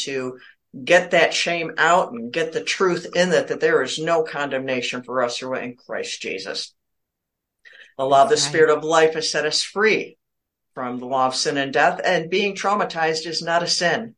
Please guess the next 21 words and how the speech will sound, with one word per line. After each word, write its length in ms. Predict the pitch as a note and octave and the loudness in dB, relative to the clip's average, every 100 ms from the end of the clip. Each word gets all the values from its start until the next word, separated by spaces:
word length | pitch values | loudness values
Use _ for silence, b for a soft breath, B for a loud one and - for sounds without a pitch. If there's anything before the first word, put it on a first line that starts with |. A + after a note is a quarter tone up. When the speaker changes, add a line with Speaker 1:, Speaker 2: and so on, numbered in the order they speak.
| _ | _
Speaker 1:
I'm 120 | D3 | -8
gonna 100 | D#3+ | -4
stop 400 | D3+ - E3+ E3+ | -4 -2 0 0
right 160 | E3+ D#3 | 0 -2
here 320 | - E3+ C#3 | 0 0 2
because 300 | C3 C#3+ C#3 | 0 -6 -8
it 100 | C#3 | -8
happened 320 | D3 D#3+ F3 D3+ | -8 -8 -6 -6
to 60 | |
flow 320 | C3 F3 D#3 | -6 0 4
out 220 | D3+ D3 - | 4 2 0
right 200 | B2 - | -4 -6
there. 340 | G#2+ - - _ _ _ _ _ | -6 -8 -10 _ _ _ _ _
Being 200 | D#3 E3 | 4 4
traumatized 720 | E3 F3+ E3+ D#3+ D#3+ C#3 B2+ | 4 2 2 0 -2 -2 -2
is 140 | C3 B2 | -8 -4
not 220 | C#3 D3 | 0 2
a 60 | D3 | 0
sin. 300 | - D3 B2 | -2 -2 -2
And 100 | |
if 80 | A#2 | -4